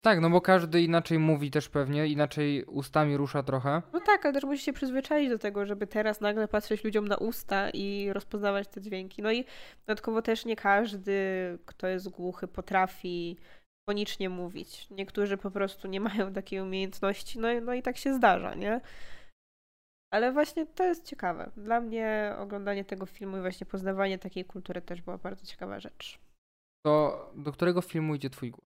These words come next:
Speaker 2: Nie wiem. Tak naprawdę są cztery filmy, które jak wygrają, to ja będę zadowolona.
Speaker 1: Nie ma czegoś takiego. Jeden film.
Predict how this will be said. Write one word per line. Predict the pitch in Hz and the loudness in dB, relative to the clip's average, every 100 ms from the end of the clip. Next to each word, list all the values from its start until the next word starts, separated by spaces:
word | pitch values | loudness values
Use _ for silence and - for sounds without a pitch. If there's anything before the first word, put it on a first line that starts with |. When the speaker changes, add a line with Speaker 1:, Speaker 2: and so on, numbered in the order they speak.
| _ _ _ | _ _ _
Speaker 2:
Nie | 233 - 480 381 269 | -4 4 8 8 6
wiem. | 226 190 170 359 - 359 | 6 6 2 -2 -6 2
Tak | 262 277 | 4 6
naprawdę | 269 - 277 240 202 196 233 269 - - | 6 8 8 8 6 4 4 4 -2 -10
są | - - 208 214 | -8 -2 -2 -4
cztery | - - 254 277 | -4 2 4 4
filmy, | - 208 190 196 233 294 | -2 -2 -2 0 0 0
które | - 202 | -2 4
jak | 202 214 | 4 4
wygrają, | 190 185 185 180 190 240 302 311 - | -2 2 6 6 6 4 2 -2 -4
to | 196 | 0
ja | 202 | 0
będę | 202 208 | 0 -2
zadowolona. | 196 190 180 180 - - | -2 -4 -4 -6 -6 -2
Speaker 1:
Nie | 165 | 2
ma | 160 | 4
czegoś | 131 123 - | 4 -2 -6
takiego. | 113 117 | -6 -2
Jeden | 127 160 151 | 2 4 2
film. | 131 113 | -2 -8